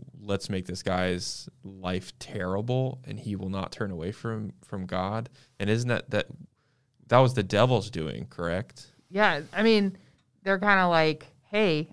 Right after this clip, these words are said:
Speaker 2: I bet you anything, if this happens to your, like, most trusted, obedient, faithful person, they will turn away from you." And God says, "Bet."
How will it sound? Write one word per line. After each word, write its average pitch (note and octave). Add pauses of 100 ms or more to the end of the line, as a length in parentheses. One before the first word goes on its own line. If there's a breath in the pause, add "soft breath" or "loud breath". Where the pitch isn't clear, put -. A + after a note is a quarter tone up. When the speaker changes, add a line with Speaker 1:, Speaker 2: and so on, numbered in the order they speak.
Speaker 2:
I F3+
bet F3+
you E3+
anything, F3
if C#3+
this E3+
happens E3+
to E3+
your, D#3
like, C#3+
most D#3 (100)
trusted, D#3 (540 soft breath)
obedient, E3
faithful D#3
person, F3+
they E3+
will D3+
turn E3
away C#3+
from C#3
you." C3 (360 soft breath)
And D3+
God D3
says, C#3
"Bet." F3+